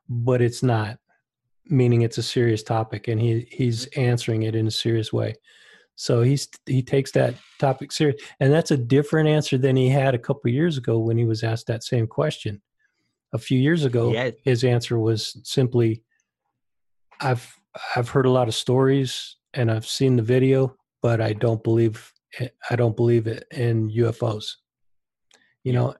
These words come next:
Speaker 1: and, and that basically is a non-answer. But what he said the other night, very telling. Uh,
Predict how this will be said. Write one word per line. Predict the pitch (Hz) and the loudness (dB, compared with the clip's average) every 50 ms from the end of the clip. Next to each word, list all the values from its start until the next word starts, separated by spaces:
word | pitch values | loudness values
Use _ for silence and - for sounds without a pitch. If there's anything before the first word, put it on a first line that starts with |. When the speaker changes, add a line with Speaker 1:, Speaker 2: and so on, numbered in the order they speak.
| _ - | _ -2
Speaker 1:
and, | 151 151 185 175 156 | 0 2 2 2 2
and | 160 151 | 2 2
that | 170 170 156 123 | 2 0 2 2
basically | 131 127 120 - 120 110 120 117 117 113 | 2 2 2 2 0 0 2 4 4 4
is | 110 107 | 2 2
a | 117 113 | 2 2
non-answer. | 113 113 110 110 107 107 107 110 - - - 107 104 - _ _ _ _ _ _ _ - | 2 2 2 2 0 0 -2 -2 -4 -6 -10 -12 -12 -16 _ _ _ _ _ _ _ -2
But | 123 120 120 | 0 0 2
what | 127 127 120 | 0 0 2
he | 117 117 | 2 0
said | - - 135 127 117 113 117 - _ | 0 2 2 2 0 -2 -6 -10 _
the | - 123 120 | 0 2 2
other | 120 113 110 107 | 4 4 2 2
night, | 117 120 120 117 117 - _ _ _ _ _ _ | 2 2 0 0 -2 -8 _ _ _ _ _ _
very | - 127 123 117 110 | 0 2 2 2 0
telling. | - - 117 107 104 107 107 107 _ _ _ _ _ _ _ _ _ _ _ _ _ _ _ _ _ _ _ _ _ - | 0 -2 -2 -2 -2 -4 -8 -10 _ _ _ _ _ _ _ _ _ _ _ _ _ _ _ _ _ _ _ _ _ -2
Uh, | 143 127 123 117 113 113 - | 0 2 2 2 2 0 -2